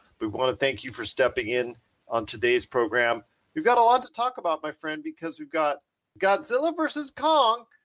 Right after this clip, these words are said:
The battle is finally live and playing all over the world. We have some thoughts on it. I've seen it. I know a lot of people are talking about it already, so we have some thoughts already on it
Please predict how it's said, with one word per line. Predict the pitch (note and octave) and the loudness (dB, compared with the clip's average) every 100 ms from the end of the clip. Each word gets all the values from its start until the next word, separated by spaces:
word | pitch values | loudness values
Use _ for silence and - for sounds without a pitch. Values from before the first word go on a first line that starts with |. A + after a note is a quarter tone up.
| _ _ _ | _ _ _
The | G#3+ A#3 | 0 2
battle | B3 C4 D#4 A#3+ A#3 - | 6 6 6 6 2 -6
is | F#3 - | -14 -12
finally | - A#3 A#3+ A#3 G#3+ | -2 -2 -2 -10 -10
live | F#3+ G3+ G3+ G#3+ A3 G#3+ _ _ _ D3+ | 0 2 2 0 -2 -6 _ _ _ -8
and | D#3+ D#3 D#3 | -6 -6 -8
playing | - F#3+ G3 F#3+ - | -8 -6 -4 -6 0
all | D3 C#3 G3+ | 4 4 2
over | F#3+ | 0
the | F#3+ | -4
world. | F3 F#3 F#3 F#3 D#3 _ _ _ | -2 2 2 2 -2 _ _ _
We | F3+ G3 | -8 0
have | G#3 G3 | 0 0
some | F#3 D#3 | -6 -2
thoughts | F3+ F3+ - | 0 0 -2
on | F3+ F3 | -4 -2
it. | F3+ _ - | -4 _ 0
I've | E3 G3+ | 2 2
seen | - G#3 G#3 G#3 | -2 -8 -8 -4
it. | G#3+ - _ - | -6 -8 _ -2
I | C#3+ | 0
know | D3+ E3+ E3+ | 2 2 2
a | |
lot | D#3 E3+ | 4 2
of | D#3+ | 2
people | D#3 E3+ | -4 -4
are | E3 | -2
talking | E3 E3 - D#3+ | 2 0 0 0
about | D#3+ D#3 | 2 4
it | D#3 | 2
already, | D3+ D3+ D3+ D3+ D#3 | 2 2 2 0 -2
so | D#3 | -4
we | D3+ E3 | -2 0
have | E3 D#3 | 0 0
some | - | -8
thoughts | D#3+ D3 C#3+ | 0 2 0
already | D#3 D#3 D3 C#3+ | -4 -4 -4 0
on | C#3+ D3 | 0 0
it | C#3 | -6